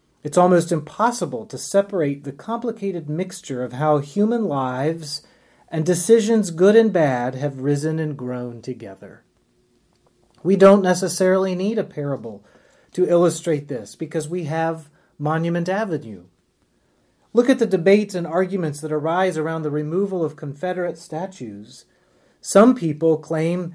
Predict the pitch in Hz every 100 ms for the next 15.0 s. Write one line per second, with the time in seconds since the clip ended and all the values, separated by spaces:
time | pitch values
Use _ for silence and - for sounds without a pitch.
0 | - - 165 170 170 185 202 202 196 196
1 | 190 190 196 175 170 185 185 185 139 190
2 | - - 98 101 _ _ _ _ _ _
3 | _ _ _ _ - 156 175 190 185 -
4 | - 175 175 185 175 - 160 151 170 170
5 | 175 170 156 170 170 175 180 175 170 170
6 | 143 113 175 170 - 123 - 143 131 180
7 | 175 180 165 156 180 175 104 101 _ _
8 | _ _ _ _ - 165 185 185 190 185
9 | - 196 139 151 175 180 170 - 156 151
10 | 151 - - 135 - 123 95 92 165 143
11 | 110 120 135 98 90 - - _ _ _
12 | _ 175 202 165 175 - - _ _ _
13 | - 208 - 196 208 220 - 202 196 190
14 | 180 180 - 202 196 131 101 104 -